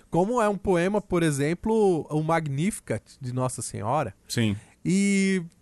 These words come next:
Speaker 1: se você olha isso do... com esse sentido de mito, não tem problema nenhum, né? Porque pode
Speaker 2: Sim.
Speaker 1: ser, sim, que tenha ali algum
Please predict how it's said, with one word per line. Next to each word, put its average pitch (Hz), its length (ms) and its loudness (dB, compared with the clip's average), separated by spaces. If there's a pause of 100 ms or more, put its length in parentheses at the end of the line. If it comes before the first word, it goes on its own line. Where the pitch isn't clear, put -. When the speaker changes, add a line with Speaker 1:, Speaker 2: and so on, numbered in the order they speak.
(220)
Speaker 1:
se - 240 -2
você 220 480 2
olha 180 320 4
isso 139 280 -2
do... 127 180 -6 (540)
com 185 360 2
esse 214 320 0
sentido 131 540 -4
de 117 240 -4
mito, 120 800 -6 (420)
não 175 220 2
tem 170 160 -2
problema 180 440 -2
nenhum, 208 340 -2 (440)
né? 135 280 -4 (500)
Porque 165 600 0 (340)
pode - 280 2
Speaker 2:
Sim. 98 60 -2
Speaker 1:
ser, 101 280 2
sim, 220 240 -4
que 175 160 -2
tenha 175 280 -2
ali 151 180 2
algum 151 580 -4